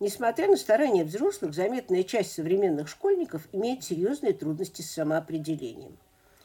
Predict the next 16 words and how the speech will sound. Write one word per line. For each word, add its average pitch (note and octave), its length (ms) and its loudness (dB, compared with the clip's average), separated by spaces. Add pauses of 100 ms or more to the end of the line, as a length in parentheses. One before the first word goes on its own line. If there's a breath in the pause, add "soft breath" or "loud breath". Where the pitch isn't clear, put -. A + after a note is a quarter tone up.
(280 soft breath)
В G3 100 -2
исследовании, A3+ 580 2
о D3+ 40 0
котором G#3 360 -2
рассказывается D#3+ 640 -2
в F3 40 -8
нашей G3+ 320 -2
статье, D#3+ 480 -2 (420 soft breath)
были G4 220 2
получены B3 560 0
результаты, G#3 580 -2
проясняющие C4 680 -2
ситуацию G#3+ 480 0
с - 80 -6
этими F3+ 280 0
трудностями. - 720 -12